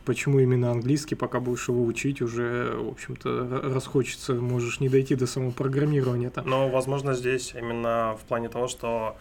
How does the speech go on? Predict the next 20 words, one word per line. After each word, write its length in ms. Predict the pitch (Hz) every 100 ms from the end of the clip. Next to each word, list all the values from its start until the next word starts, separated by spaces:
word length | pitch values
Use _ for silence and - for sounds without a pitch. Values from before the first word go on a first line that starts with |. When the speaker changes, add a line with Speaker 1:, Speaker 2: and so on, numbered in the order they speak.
| - -
Speaker 2:
современный 440 | 120 113 123 117
фронтенд, 480 | 117 120 117 156 156
он 320 | 123 120 120 -
английский, 560 | 120 113 120 120 - 110
и 180 | 113
если 220 | 117 120 -
ты 60 |
хочешь 340 | - 120 117 113
узнать 260 | 117 120
что-то 220 | - 123
новое, 240 | 117 131 143
тебе 220 | - 123
так 180 | 117 -
или 80 | 113
иначе 240 | 123 -
придется 720 | 117 113 117 - 113 110 107 - -
читать 260 | - 120 113
статьи 300 | - 110 123
в 40 |
оригинале. 520 | 113 113 117 113 104